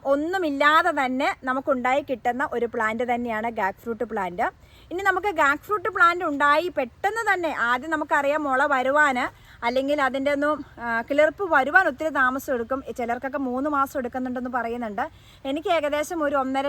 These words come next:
രണ്ട് മാസം കൊണ്ടൊക്കെ ഇപ്പോൾ നമുക്ക് മുളച്ച് കിട്ടുന്നുണ്ട്. അപ്പോൾ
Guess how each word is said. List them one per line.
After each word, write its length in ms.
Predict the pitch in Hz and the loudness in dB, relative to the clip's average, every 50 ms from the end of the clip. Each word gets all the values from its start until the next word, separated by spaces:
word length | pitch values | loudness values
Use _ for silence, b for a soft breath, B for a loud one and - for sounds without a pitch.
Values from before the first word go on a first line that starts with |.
| 277 262 | 0 0
രണ്ട് 180 | 247 247 269 269 262 | -2 0 -2 0 0
മാസം 240 | 240 233 233 - 262 262 | 0 0 -2 -4 -6 -4
കൊണ്ടൊക്കെ 260 | 262 254 254 247 254 220 | -2 -2 -2 -4 -6 -8
ഇപ്പോൾ 140 | - 247 233 | -6 -6 -6
നമുക്ക് 260 | 226 233 226 - 240 240 240 b b b b b - | -6 -6 -4 -4 -4 -4 -4 b b b b b -2
മുളച്ച് 280 | 226 220 233 226 - 311 247 | 0 0 0 0 -4 -4 -4
കിട്ടുന്നുണ്ട്. 500 | 214 - - 277 277 240 196 180 185 254 359 - b b b b b | -4 -2 -2 -4 -2 -2 -4 -4 -6 -6 -6 -8 b b b b b
അപ്പോൾ 180 | 277 262 349 381 | -4 0 2 2